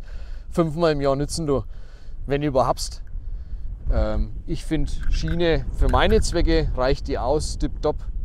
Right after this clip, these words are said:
Dann ein paar Bilder mit rein, da sieht man das auch, wie das funktioniert.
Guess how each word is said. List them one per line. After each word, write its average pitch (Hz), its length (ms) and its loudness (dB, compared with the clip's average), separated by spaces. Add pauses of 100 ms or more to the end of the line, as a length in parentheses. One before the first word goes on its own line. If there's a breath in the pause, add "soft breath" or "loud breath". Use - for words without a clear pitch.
(260)
Dann 127 180 -2
ein 135 100 0
paar 120 120 0
Bilder 147 320 0
mit 139 180 -2
rein, 139 280 0
da 127 100 -2
sieht - 240 -6
man 135 100 0
das 123 160 -2
auch, 123 240 0
wie 120 60 -6
das 117 160 -8
funktioniert. 123 580 -6